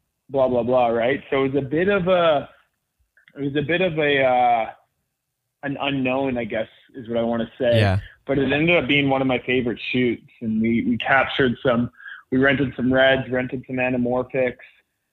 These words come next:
Speaker 1: Uh, we had wolves, we had, uh, sea otters, we had orcas, we had orcas tearing apart sea lions. Like,
Speaker 2: That's
Speaker 1: it was
Speaker 2: crazy.
Speaker 1: honestly, like, the nature, the nature we witnessed in, in just four days was, was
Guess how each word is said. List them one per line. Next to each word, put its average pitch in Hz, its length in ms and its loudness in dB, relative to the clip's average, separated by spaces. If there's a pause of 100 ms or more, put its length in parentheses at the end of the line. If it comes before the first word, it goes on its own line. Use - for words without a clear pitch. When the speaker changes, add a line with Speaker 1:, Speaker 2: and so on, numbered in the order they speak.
(180)
Speaker 1:
Uh, 110 180 0
we 117 100 0
had 117 340 -4
wolves, 151 520 2
we 120 140 -4
had, 113 560 -4
uh, 107 220 -4 (220)
sea 165 180 0
otters, 127 500 2
we 123 140 -4
had 117 400 -4 (500)
orcas, 143 640 -2
we 131 60 -6
had 120 160 -6
orcas 135 340 -6 (180)
tearing 135 320 -2
apart 156 540 -4 (100)
sea 170 180 0
lions. 123 640 0
Like, 120 300 -2 (280)
Speaker 2:
That's 113 160 2
Speaker 1:
it 135 40 2
was 139 60 2
Speaker 2:
crazy. 104 320 2
Speaker 1:
honestly, 131 140 2
like, 123 220 -2
the 123 80 -4
nature, 127 640 -2
the 135 100 -2
nature 135 440 0
we 131 140 2
witnessed 127 460 -2
in, 123 180 -2
in 123 200 -2
just 120 180 -2 (120)
four 123 220 0
days 120 440 2
was, 110 220 0 (720)
was 135 100 0